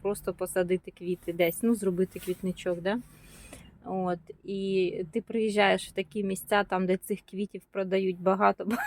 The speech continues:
<laughs> багато, багато. І причому в різницю ніяк, тільки ящиками. В різницю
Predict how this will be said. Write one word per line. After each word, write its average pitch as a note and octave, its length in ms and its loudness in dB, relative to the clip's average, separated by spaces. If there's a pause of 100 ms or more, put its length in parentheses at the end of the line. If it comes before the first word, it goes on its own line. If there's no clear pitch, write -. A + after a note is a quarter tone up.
(100)
<laughs> - 300 -14
багато, C4+ 520 8
багато. C4 520 6 (760)
І F#3 120 -6
причому G#3 600 0
в F#3+ 80 6
різницю A#3 440 8
ніяк, A3+ 440 10
тільки G3+ 240 -6
ящиками. F#3 800 0 (1500)
В G3 40 -6
різницю A3 460 4